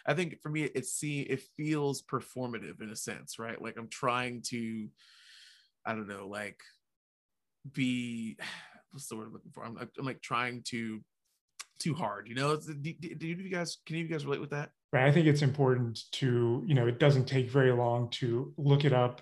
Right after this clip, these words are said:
Speaker 2: and practice it and to hear and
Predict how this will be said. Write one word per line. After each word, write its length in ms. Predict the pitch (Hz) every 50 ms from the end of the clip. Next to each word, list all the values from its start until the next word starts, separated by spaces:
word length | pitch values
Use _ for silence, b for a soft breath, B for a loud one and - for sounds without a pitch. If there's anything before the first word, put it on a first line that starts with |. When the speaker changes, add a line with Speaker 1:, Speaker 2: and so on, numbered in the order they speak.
| - -
Speaker 2:
and 420 | 151 135 123 120 120 117 117 113 - _
practice 440 | - 135 117 117 - - 131 139 -
it 280 | 131 123 123 127 - -
and 180 | 147 127 120 113
to 80 | - 123
hear 480 | 110 - 135 127 123 120 120 117 b b b b b b b b b _ -
and 500 | 147 131 117 117 113 113 110 107 -